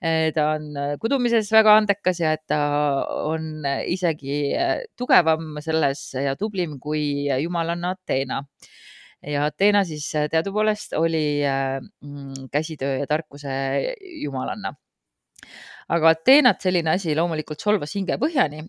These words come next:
ja ta otsustas siis Arachne välja kutsuda, et davai, teeme siis, äh, kudumisvõistluse. Ja mingites müütides, müüdiversioonides siis At-, Ateena,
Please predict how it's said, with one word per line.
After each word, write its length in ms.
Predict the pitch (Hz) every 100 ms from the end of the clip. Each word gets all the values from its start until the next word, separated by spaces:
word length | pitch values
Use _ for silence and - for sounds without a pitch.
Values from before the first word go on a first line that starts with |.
| -
ja 240 | 156 147 139
ta 100 | 156
otsustas 400 | - 175 151 -
siis 160 | 165 180
Arachne 380 | 185 214 214 208 196
välja 220 | 254 320 160
kutsuda, 380 | 160 165 143 156 _ - - - -
et 320 | 165 175 175 214
davai, 380 | 254 302 294 240
teeme 280 | 180 190 196
siis, 380 | 196 180 180 - 175
äh, 320 | 165 165 165
kudumisvõistluse. 800 | 165 165 202 240 101 - 156 123 - _ - - - - - - -
Ja 220 | 170 165 160 160 156 151 - _
mingites 540 | - 381 339 - 175 208
müütides, 640 | 214 208 175 175 170 170 - -
müüdiversioonides 1040 | 185 220 196 175 196 226 202 147 147 -
siis 160 | 151 165
At-, 160 | 165 -
Ateena, 540 | 170 - 196 208 196